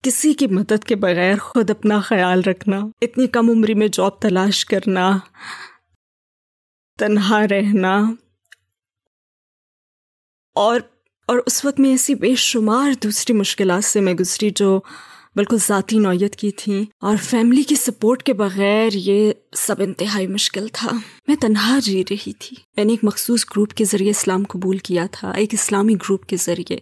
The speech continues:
जिसे बाद में मैंने छोड़ दिया और फिर मैं बिलाखिर दूसरी इंतहा पर चली गई। यूं एक इंतहा से दूसरी इंतहा पर जाती रही।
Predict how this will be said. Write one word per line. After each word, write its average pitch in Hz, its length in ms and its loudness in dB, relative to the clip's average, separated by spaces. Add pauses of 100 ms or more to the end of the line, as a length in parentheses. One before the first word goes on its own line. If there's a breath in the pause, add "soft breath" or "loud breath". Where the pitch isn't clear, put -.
(160)
जिसे 214 200 0
बाद 196 200 2
में 208 100 4
मैंने 196 220 2
छोड़ 185 440 -4
दिया - 280 -8 (300)
और 220 100 0
फिर 226 160 0
मैं 233 140 4
बिलाखिर 214 520 0 (120)
दूसरी 233 560 0
इंतहा 196 460 0
पर 190 120 -4
चली - 420 -4
गई। - 180 -8 (140)
यूं 254 240 4
एक 277 100 2
इंतहा 240 400 2
से 262 180 2
दूसरी 214 340 0
इंतहा 214 340 0
पर 233 160 0
जाती 190 400 0
रही। 190 340 -2